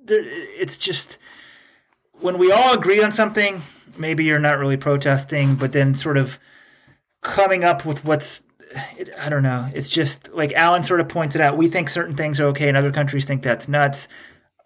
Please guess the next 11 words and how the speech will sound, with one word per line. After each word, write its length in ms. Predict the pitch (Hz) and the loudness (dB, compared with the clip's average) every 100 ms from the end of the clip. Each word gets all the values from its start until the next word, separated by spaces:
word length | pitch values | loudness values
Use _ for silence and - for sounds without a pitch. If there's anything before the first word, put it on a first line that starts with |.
| - - | -10 0
I 120 | 147 | 2
would 120 | 156 | 4
love 140 | 151 151 | 2 2
to 80 | |
see 140 | 139 147 | 0 -2
somebody 320 | 156 139 131 | -2 -2 -2
protest 720 | - 143 139 127 120 - _ _ - | 0 -2 2 0 -2 -6 _ _ -8
the 100 | 143 | -4
Chinese. 480 | 143 127 127 135 131 | -2 0 0 0 0
I 80 | |
think, 320 | 120 139 123 | 0 0 -2